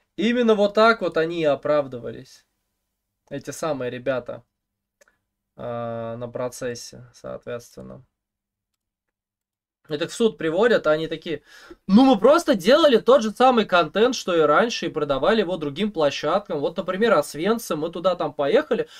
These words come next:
А чё, вот мы до этого контент по стрельбе на охоте тоже вроде как бы делали, а вот теперь, ну, тоже постреляли, как бы там. Ну, а чё, чё, блядь, ну, за те же деньги, блядь, то же самое сделали». Э, газовые ка-, да, газовые камеры тоже сделали, как бы, ну, ну.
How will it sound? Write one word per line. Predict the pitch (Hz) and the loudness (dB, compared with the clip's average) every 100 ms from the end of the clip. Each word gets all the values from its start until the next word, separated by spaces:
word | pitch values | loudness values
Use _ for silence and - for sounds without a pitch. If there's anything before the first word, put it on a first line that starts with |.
| - | -2
А | 208 | 0
чё, | 208 - 240 | 4 4 6
вот | 240 | 6
мы | 240 | 4
до | 214 | 6
этого | 262 330 240 208 | 4 4 4 4
контент | 202 196 240 302 - | 4 4 4 2 2
по | 214 | -2
стрельбе | - 214 202 170 285 | 2 2 4 4 4
на | 214 180 | 6 6
охоте | 180 269 247 151 | 4 4 2 2
тоже | - 254 170 143 - | 4 4 4 -2 0
вроде | 156 147 | -2 2
как | 208 175 | 0 0
бы | 143 | -2
делали, | - 202 320 254 | 2 4 6 6
а | 151 151 | 6 6
вот | 220 240 | 2 0
теперь, | - 226 262 | -2 0 0
ну, | 196 | -2
тоже | 147 214 233 | -2 -2 -2
постреляли, | - - 151 127 165 220 | -10 -6 -4 -2 0 -2
как | - 151 135 | -2 -6 -6
бы | 127 | -10
там. | 127 120 117 | -8 -8 -8
Ну, | 160 143 127 | -8 -6 -6
а | 127 | -6
чё, | 160 | -6
чё, | 147 - 123 | -6 -6 -4
блядь, | 123 117 | -4 -4
ну, | 139 | -8
за | 131 131 | -10 -4
те | 214 | -2
же | 196 | -2
деньги, | 127 143 196 165 | -4 -6 -6 -8
блядь, | 123 160 170 | -4 -4 -4
то | 147 | -8
же | - | -6
самое | 151 165 123 | -8 -6 -10
сделали». | 113 135 175 131 - _ _ _ _ _ | -8 -4 -4 -6 -10 _ _ _ _ _
Э, | 139 139 | -8 -8
газовые | 120 185 202 196 180 | 0 2 2 0 -2
ка-, | 233 262 | 0 0
да, | 135 180 | 2 0
газовые | 311 349 285 | 0 -2 2
камеры | 233 311 302 240 | 2 4 2 2
тоже | 233 226 180 | 2 2 -2
сделали, | 160 175 165 147 131 | -6 -2 0 0 -2
как | 147 135 | -6 -6
бы, | 120 127 | -8 -10
ну, | 139 - - | -12 -16 -12
ну. | 147 131 | -10 -10